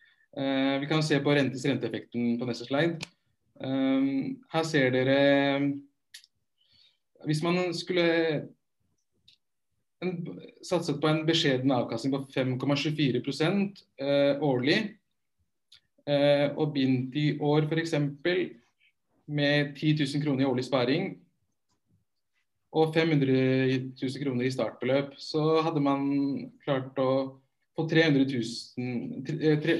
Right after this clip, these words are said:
tre millioner kroner, eh, etter, eh, tretti år. Og så ser vi at hvis vi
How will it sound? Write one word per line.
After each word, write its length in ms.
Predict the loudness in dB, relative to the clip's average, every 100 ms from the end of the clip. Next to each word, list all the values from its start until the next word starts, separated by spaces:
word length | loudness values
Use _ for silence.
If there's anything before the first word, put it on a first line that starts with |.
| -2
tre 140 | 0 2
millioner 240 | 4 2
kroner, 420 | 0 0 -2 -2 -2
eh, 420 | -2 -2 -4 -8 -12 _ _ _ _ _
etter, 800 | -10 -10 -14 _ _ -2 0 0
eh, 500 | 0 2 2 0 -2 -4
tretti 380 | -2 -4 -2 -2
år. 260 | -2 -6 -12 _ _ _ _ _ _ _ _ _ -20 -20 -6
Og 100 | -4
så 480 | -2 -4 0 2 2
ser 200 | 2 4
vi 100 | 4
at 80 | 2
hvis 320 | 0 -2 -4
vi 100 | -6